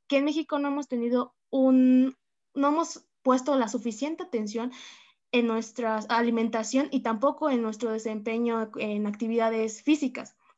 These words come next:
Bueno, también lo que comentábamos mis compañeras y yo es que antes teníamos la posibilidad de, aunque sea, salir y hacer un poco de ejercicio al caminar y hacia el metro o caminar dentro de la universidad,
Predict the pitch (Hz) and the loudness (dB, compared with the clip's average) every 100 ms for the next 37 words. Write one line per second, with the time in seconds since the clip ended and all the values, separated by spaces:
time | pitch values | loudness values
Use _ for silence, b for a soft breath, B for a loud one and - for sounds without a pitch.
0 | _ _ 247 240 233 233 240 247 247 247 | _ _ 2 2 2 2 2 4 4 2
1 | 233 240 233 247 254 262 254 262 247 254 | 0 2 2 4 4 6 4 2 0 -2
2 | 240 247 247 254 233 240 - 262 240 247 | 0 0 0 -2 -2 -2 -2 -4 -2 -2
3 | 254 233 226 233 220 214 214 214 208 220 | -4 -4 -4 -4 -6 -8 -12 -8 -4 -2
4 | 226 240 208 233 233 240 208 233 262 302 | -4 -6 -8 -6 -6 -4 -6 -2 -2 -2
5 | 294 220 240 240 247 254 233 220 202 - | 0 -2 -2 -4 -4 -4 -6 -6 -12 -8
6 | 240 247 202 214 214 226 220 202 214 240 | -8 -6 -6 -6 -6 -8 -8 -8 -4 -4
7 | 262 247 220 208 208 208 214 220 233 233 | -4 -4 -2 -2 -4 -6 -6 -6 -8 -6
8 | 233 208 208 208 208 - 247 | -6 -4 -4 -6 -6 -6 -6